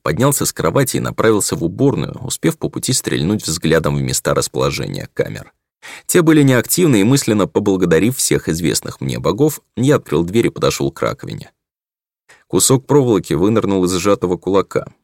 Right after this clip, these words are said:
Аккуратный укол в подушечку пальца правой руки, и прямо на поверхности раковины я вывел первую руну очищения.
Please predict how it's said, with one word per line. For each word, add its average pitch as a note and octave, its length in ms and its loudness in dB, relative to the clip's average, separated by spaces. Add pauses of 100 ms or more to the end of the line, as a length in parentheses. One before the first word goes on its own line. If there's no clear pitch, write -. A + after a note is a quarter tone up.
(180)
Аккуратный B2 500 0
укол C3 240 -2
в - 80 -10
подушечку - 540 -2
пальца F2+ 340 0
правой G1+ 320 -2
руки, - 320 -4
и B2+ 60 0
прямо A#2+ 380 2
на F2+ 100 0
поверхности - 580 -2
раковины F#2+ 460 0
я C#2+ 200 0
вывел F#2 320 2
первую E2+ 540 2
руну C2+ 460 -2
очищения. - 840 -8